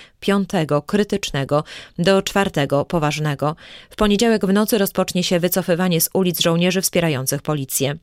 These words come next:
Najwyższy poziom zagrożenia został wprowadzony po poniedziałkowym zamachu terrorystycznym w Manchesterze, w którym zginęły co najmniej dwadzieścia dwie osoby, a sto dziewiętnaście zostało rannych.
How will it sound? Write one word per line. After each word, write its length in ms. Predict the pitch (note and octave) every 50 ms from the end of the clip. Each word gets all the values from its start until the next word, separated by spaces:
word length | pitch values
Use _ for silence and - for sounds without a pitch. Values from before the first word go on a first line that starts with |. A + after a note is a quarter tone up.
| _ _ _ -
Najwyższy 580 | D#3+ E3+ E3+ E3 D#3+ D3 E3 E3 - - D3 D3
poziom 280 | - E3 D#3+ D#3+ D#3+
zagrożenia 600 | D#3 E3+ E3 D#3+ E3 D#3+ F3 F#3+ F#3+ F3+ E3+ E3 E3 - - - - - - -
został 320 | - G3+ A#3 - - A#3+
wprowadzony 520 | G#3 - G#3 G3+ G3+ G3 G3 G#3+ G#3+ G#3+ G3
po 100 | - F3+
poniedziałkowym 640 | - F#3 F3+ F3 E3+ F3+ F3 E3+ G3 F#3+ F3+ F3+ E3+
zamachu 440 | E3+ D#3+ D#3+ E3+ F3+ F3+ F3+ D#3+
terrorystycznym 760 | C#3+ - D#3 C#3+ D3 C#3+ D3 - - F3+ E3+ - - E3 D#3+
w 40 | D3
Manchesterze, 720 | E3 E3 E3 - E3+ E3+ - - G3+ F3+ C#3+ C3 C#3+ D3 - - - - - -
w 60 | _ -
którym 260 | - A3 G3 F#3+ F3+
zginęły 400 | D#3+ D#3 F3+ F3+ F3+ F3 F3 E3+
co 120 | - F3
najmniej 380 | E3 E3+ E3+ E3+ F3 G3 G#3+ A3+
dwadzieścia 400 | F3 E3 D3+ D3+ D3 - E3 D3+
dwie 220 | D3+ D3 D#3 -
osoby, 440 | - - - - G#3 G3 E3+ F3 E3+ E3+ - - - - - - -
a 200 | G3+ G3+ G3 F#3+
sto 220 | - - B3 B3
dziewiętnaście 600 | G#3+ G#3+ F#3 F#3 F3 E3+ D#3+ D#3+ - - - D#3
zostało 480 | D3 G3 A3+ - - B2+ B2+ C3 B2+ D3
rannych. 600 | D#3 C#3+ B2+ B2 A#2+ B2 A#2+ D3 - - -